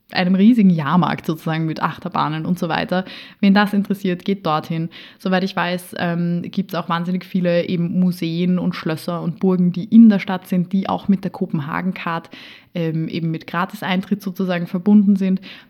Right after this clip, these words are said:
Das könnte vielleicht auch was für euch sein. Ich werde mich jetzt aber für Nummer drei, den nächsten Tipp, was ihr euch ansehen sollt, raus aus Kopenhagen bewegen, ein bisschen ins Umland der Stadt.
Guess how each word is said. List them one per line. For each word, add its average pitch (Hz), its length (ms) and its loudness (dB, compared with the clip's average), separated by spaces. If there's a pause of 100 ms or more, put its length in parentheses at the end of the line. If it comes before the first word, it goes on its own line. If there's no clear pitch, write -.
(100)
Das - 300 -8 (100)
könnte 175 260 -6
vielleicht 165 320 -6
auch 196 160 0
was 214 160 0
für - 120 -2
euch 185 180 0
sein. 170 320 -2 (420)
Ich 233 280 4
werde 208 180 2
mich 202 160 0
jetzt 196 220 -6
aber 175 240 -2
für 175 380 -2 (200)
Nummer 180 320 6
drei, 180 500 0 (300)
den 175 140 0
nächsten 208 360 0
Tipp, 180 240 -4
was 170 140 -4
ihr 160 80 -4
euch 156 120 -8
ansehen 160 340 -4
sollt, 170 320 -4 (320)
raus 185 420 -2
aus 165 180 -4
Kopenhagen 160 560 -4
bewegen, 165 500 4 (180)
ein 185 100 0
bisschen 196 300 2
ins 180 140 -4
Umland 180 680 4
der 160 80 -4
Stadt. - 380 -10